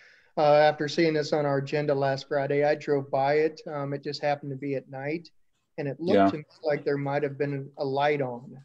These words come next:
Speaker 1: um, inside. So I was also concerned about potential squatters if that wasn't a, a, uh, uh, in-use property.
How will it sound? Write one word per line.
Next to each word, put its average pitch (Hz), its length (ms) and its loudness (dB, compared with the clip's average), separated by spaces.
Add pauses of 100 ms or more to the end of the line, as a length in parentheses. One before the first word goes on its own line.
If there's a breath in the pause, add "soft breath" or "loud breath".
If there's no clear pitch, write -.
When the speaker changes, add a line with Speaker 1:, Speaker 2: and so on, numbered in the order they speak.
(140)
Speaker 1:
um, 131 380 -8
inside. 135 640 -8 (180)
So 139 200 -4
I 135 80 0
was 139 120 -4
also 143 300 0
concerned 139 440 -6
about 131 300 -4
potential 139 460 -6
squatters 131 680 -4 (340 soft breath)
if 143 200 -4
that 135 180 -2
wasn't 139 460 -4
a, 131 420 -4
a, 131 280 -2
uh, 123 520 -12
uh, 120 320 -10 (220)
in-use 135 360 -2
property. 127 640 -6